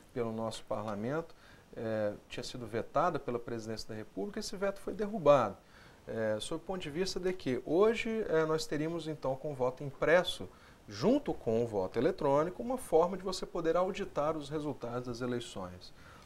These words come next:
Me parece que é uma forma importante de fiscalização que traz mais transparência,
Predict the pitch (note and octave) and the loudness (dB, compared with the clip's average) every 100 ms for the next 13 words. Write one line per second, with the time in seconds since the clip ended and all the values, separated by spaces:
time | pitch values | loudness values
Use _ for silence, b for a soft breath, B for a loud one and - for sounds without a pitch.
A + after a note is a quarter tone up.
0 | B G#2+ A#2+ G#2+ A#2 - C3+ B2+ - A2+ | B -6 0 2 0 -2 -2 -2 -2 -2
1 | B2 - A#2 - C3 E3+ G3 - D#3 A#2 | -4 -8 -10 -4 -2 -2 -4 -6 -8 -8
2 | A2+ - - A#2 G#2+ G2+ - C#3 - - | -8 -10 -8 -6 -4 -4 -4 -6 -6 -4
3 | E3+ E3 D3+ E3 - D#3+ D#3 - E3 A#2+ | -2 -2 -4 -6 -4 -4 -4 2 4 4
4 | A#2 B2 - | 2 -4 -6